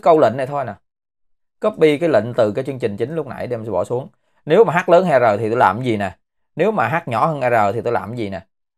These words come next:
Và kết thúc là tính được thể tích V. Và bây giờ mình chỉ việc là nhập cho tôi là cái V bồn bằng gì? Bằng V. Là nó sẽ chạy ra thôi. Đó. Vậy thì chúng ta sẽ gặp dữ liệu là bằng nè.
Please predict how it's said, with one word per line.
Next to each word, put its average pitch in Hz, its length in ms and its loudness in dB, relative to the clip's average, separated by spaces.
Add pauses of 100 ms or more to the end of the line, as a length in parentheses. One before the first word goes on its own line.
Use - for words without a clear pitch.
(120)
Và 98 120 -2
kết 156 180 -4
thúc - 180 -6
là 98 100 0
tính 156 240 -6
được - 180 0
thể 113 100 -2
tích - 180 -14
V. 131 100 -2 (580)
Và 123 220 4
bây 156 120 4
giờ 139 160 6
mình 120 220 -2
chỉ 156 100 2
việc 160 180 2
là 123 80 2
nhập 127 240 0 (340)
cho 156 100 0
tôi 156 180 4
là 135 60 2
cái 160 120 0
V 160 80 2 (140)
bồn 107 280 6 (420)
bằng 117 320 0
gì? 127 220 2 (460)
Bằng 101 200 -12
V. 104 40 -4 (840)
Là 123 140 0
nó 156 160 0
sẽ 175 120 -2
chạy 117 220 -4
ra 143 160 2
thôi. 147 140 -8 (800)
Đó. 156 280 -4 (500)
Vậy 120 160 2
thì 139 120 2
chúng 160 100 -4
ta 147 120 2
sẽ 156 100 -2
gặp 143 220 -2
dữ 135 160 -2
liệu 131 180 2
là 123 80 -2
bằng 117 260 0
nè. 120 220 -4